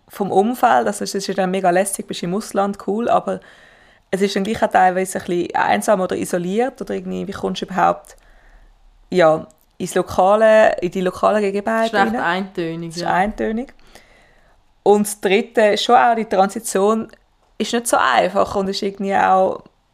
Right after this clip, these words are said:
Speaker 1: muss man vielleicht auch ein bisschen eben Awareness haben, oder wie es auch das Athletes Network ja macht, um da ein bisschen einen Schwerpunkt zu legen, hey,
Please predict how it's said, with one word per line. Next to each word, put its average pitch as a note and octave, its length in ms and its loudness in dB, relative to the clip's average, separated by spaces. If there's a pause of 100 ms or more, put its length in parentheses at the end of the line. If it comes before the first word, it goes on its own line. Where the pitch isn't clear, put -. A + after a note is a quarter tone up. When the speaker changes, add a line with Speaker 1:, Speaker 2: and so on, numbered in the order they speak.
(180)
Speaker 1:
muss G3+ 200 -8
man G#3 80 -4
vielleicht G3 160 -6
auch F#3 40 2
ein F#3+ 60 2
bisschen F#3+ 160 -2
eben F#3+ 300 4
Awareness G#3 440 4
haben, G3+ 160 2 (100)
oder F3 60 -4
wie - 200 -12
es G3 120 -2
auch F3+ 100 6
das F#3+ 120 -2
Athletes F#3+ 320 0
Network F#3+ 360 -6
ja F#3+ 60 -4
macht, F3+ 300 -2 (600)
um F3 80 -6
da F#3 140 6
ein F#3 60 -8
bisschen F#3 340 0
einen G#3 120 -10
Schwerpunkt F#3 460 0
zu - 100 -6
legen, F3+ 200 -4
hey, F#3+ 340 0